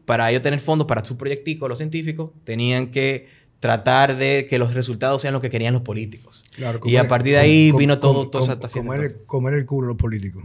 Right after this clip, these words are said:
Speaker 1: Sí.
Speaker 2: Sí.
Speaker 1: Y por eso estamos, vemos toda la, todo lo que vemos con el, el cambio climático humano.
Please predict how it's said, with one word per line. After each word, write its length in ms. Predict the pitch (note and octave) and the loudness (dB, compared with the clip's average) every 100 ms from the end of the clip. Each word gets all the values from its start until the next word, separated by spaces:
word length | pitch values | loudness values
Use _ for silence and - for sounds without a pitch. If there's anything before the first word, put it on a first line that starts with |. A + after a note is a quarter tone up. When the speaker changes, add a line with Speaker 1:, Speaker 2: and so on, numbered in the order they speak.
| F2 | -10
Speaker 1:
Sí. 880 | E2+ F2+ F#2 - _ _ - - | -10 -14 -16 -20 _ _ -14 -6
Speaker 2:
Sí. 140 | G2+ G2 - _ - | -4 -6 -10 _ -8
Speaker 1:
Y 80 | |
por 140 | A2 A#2+ | -2 2
eso 180 | B2+ D3 | 4 2
estamos, 380 | D3 C#3+ D3 C#3+ | 4 2 2 0
vemos 280 | C#3+ C#3+ | -2 -2
toda 200 | C#3+ C#3 | -2 -2
la, 640 | C#3 C3+ C3 B2 A2+ G2+ - | 0 0 0 -2 -4 -8 -8
todo 140 | C3 C3 | -2 0
lo 80 | C3+ | 0
que 60 | |
vemos 200 | C#3+ C#3+ | 0 -2
con 180 | C3+ A2+ | -2 -4
el, 360 | G#2+ G2 D#2 - | -4 -8 -12 -14
el 200 | G#2 G2+ | -10 -8
cambio 280 | G2+ A#2 B2 | -4 -2 0
climático 460 | B2+ C3 B2+ B2+ C3 | 0 -2 -2 -4 -2
humano. 560 | C#3+ D3 C3+ B2+ C3 | 2 4 4 2 -4